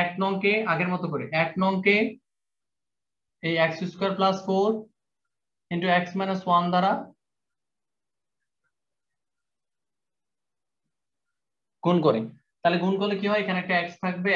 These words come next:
এক, দুই, তিন, আর এক্স স্কয়ার প্লাস ফোর, এক্স স্কয়ার প্লাস ফোর চলে যাওয়ার পর থাকবে ax প্লাস কত? বি, সাথে থাকবে x minus one, c into x minus one, x minus চলে যাবে, থাকবে হলো গিয়ে এক্স স্কয়ার প্লাস কত? ফোর।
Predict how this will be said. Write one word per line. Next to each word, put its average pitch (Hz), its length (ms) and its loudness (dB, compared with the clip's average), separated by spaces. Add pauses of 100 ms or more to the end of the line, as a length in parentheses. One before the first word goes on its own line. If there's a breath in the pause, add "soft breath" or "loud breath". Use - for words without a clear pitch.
এক, 160 80 0 (120)
দুই, 175 120 -2 (120)
তিন, 196 180 -4 (560)
আর 143 140 4
এক্স 151 120 -2 (100)
স্কয়ার 190 240 0
প্লাস 196 200 4
ফোর, 208 120 0
এক্স 185 220 0
স্কয়ার 175 180 -4
প্লাস 185 120 2 (180)
ফোর 180 200 -2
চলে 190 160 2
যাওয়ার 190 200 2
পর 190 140 -2
থাকবে 180 200 -2 (240)
ax 185 80 0 (120)
প্লাস 170 240 2
কত? 175 140 -4 (140)
বি, 151 120 2 (1400)
সাথে 156 280 2
থাকবে 175 200 4 (100)
x 170 40 -4 (120)
minus 185 260 2 (180)
one, 220 120 2 (1400)
c - 20 -20 (160)
into 185 160 2 (120)
x 156 40 -2 (120)
minus 185 200 2 (100)
one, 180 160 2
x - 100 -10
minus 185 220 -2
চলে 175 160 -4
যাবে, 185 120 0 (100)
থাকবে 151 220 -2
হলো 175 160 -4
গিয়ে 190 180 0
এক্স 147 140 -6 (100)
স্কয়ার 170 280 -4
প্লাস 185 160 4 (100)
কত? 185 120 0 (720)
ফোর। 151 160 4